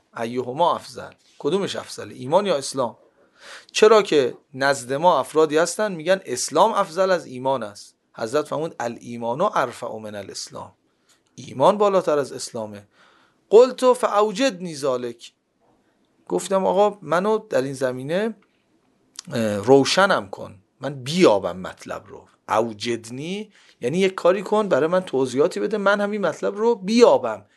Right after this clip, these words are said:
که چرا ایمان افضله. من حرف شما رو قبول کردم تقلیداً، شما امامی، حجت خدایی، فهمیدم. به این می‌گن استفهام حقیقی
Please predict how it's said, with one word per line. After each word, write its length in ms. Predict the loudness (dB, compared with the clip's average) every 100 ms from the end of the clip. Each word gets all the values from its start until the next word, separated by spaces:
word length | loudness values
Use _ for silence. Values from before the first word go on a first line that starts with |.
| -16
که 100 | -8
چرا 360 | 4 8 8
ایمان 340 | 6 -2 -12 -12
افضله. 500 | -14 -12 -14 -14 -20 _ _ -4
من 140 | -2
حرف 240 | 2 0 0
شما 240 | -4 -2
رو 80 | 2
قبول 280 | 2 0 2
کردم 300 | 4 4 0
تقلیداً، 560 | -4 -4 -4 -4 -6 -8 _ _
شما 280 | -12 -2 0
امامی، 440 | 0 4 6 6 2
حجت 420 | -8 -2 -2 -2
خدایی، 400 | -4 0 0 2
فهمیدم. 580 | 2 0 0 -8 -8 -8 _ _ _
به 80 | -2
این 100 | -2
می‌گن 320 | 2 2 2 -2 -20 -20 _ -4
استفهام 1080 | -2 0 -2 -2 2 4 6 2 -4 -6 -12 _ _ _ -2
حقیقی 840 | 0 0 -2 -8 -6 -6 -8